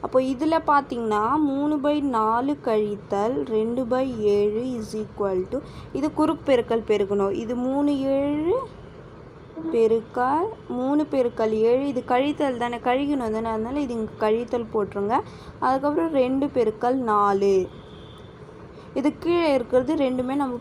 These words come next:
பெருக்கணும். நாலு பெருக்கல் ஏழு. அப்போ பாருங்க ஆன்சர், மூ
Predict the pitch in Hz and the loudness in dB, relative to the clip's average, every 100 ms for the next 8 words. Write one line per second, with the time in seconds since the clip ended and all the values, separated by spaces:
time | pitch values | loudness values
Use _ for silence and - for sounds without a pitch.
0 | 226 220 220 214 208 208 220 247 247 220 | 4 4 4 0 0 2 2 2 2 0
1 | 202 226 233 214 196 196 190 190 185 - | 0 -2 -4 2 4 6 6 4 2 -12
2 | - - - 254 254 285 294 269 247 247 | -16 -8 -4 -2 4 4 4 2 0 -2
3 | 254 254 269 262 262 | -2 -2 -2 0 0